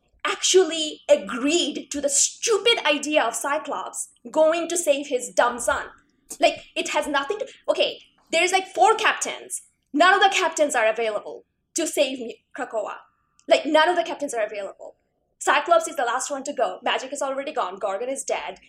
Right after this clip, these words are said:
And then we'll see later on, Bishop is also gone. There is, they don't leave, leave any of the powerful mutant behind to protect Krakoa. Like, and the ones that are actually going against them are the villains.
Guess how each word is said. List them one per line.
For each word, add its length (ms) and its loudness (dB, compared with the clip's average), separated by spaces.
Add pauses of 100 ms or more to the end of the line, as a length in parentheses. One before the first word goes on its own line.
(100)
And 160 -2
then 200 -6
we'll 180 -6
see 280 -12
later 280 -2
on, 240 -2
Bishop 280 -8
is 80 -12
also 280 -8
gone. 220 -12 (420)
There 200 2
is, 240 -8 (320)
they 160 0
don't 240 4
leave, 360 6
leave 260 -2 (120)
any 300 6
of 60 4
the 80 2
powerful 380 2
mutant 340 -4
behind 520 -2 (200)
to 80 -6
protect 680 -6
Krakoa. 480 -4 (800)
Like, 160 6 (260)
and 300 2 (500)
the 240 6
ones 360 2
that 140 4
are 120 2
actually 400 -2
going 340 0
against 640 -4
them 80 2 (600)
are 220 8
the 160 8
villains. 720 4